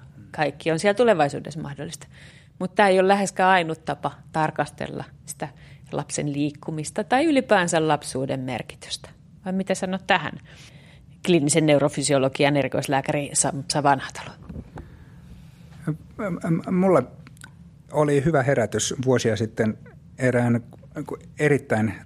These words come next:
Speaker 2: tunnetun hollantilaistutkijan kommentti. Hän tuli, hän tuli kritisoimaan mua, kun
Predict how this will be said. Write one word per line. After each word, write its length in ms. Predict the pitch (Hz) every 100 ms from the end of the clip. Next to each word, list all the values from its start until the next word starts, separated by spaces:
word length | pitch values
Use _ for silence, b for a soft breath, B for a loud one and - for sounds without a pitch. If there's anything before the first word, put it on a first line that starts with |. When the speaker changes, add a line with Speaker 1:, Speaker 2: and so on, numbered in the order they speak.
| -
Speaker 2:
tunnetun 560 | 131 117 113 113 104 101 B B B B B - - - - 131
hollantilaistutkijan 1080 | 113 143 120 120 107 - 135 - - 98 95 B B B B B B B B B -
kommentti. 420 | 135 117 110 113
Hän 140 | 123
tuli, 300 | 120 120 113 -
hän 200 | - 131
tuli 160 | 127 127
kritisoimaan 640 | - 160 151 127 107 104
mua, 140 | 104 107
kun 300 | 113 107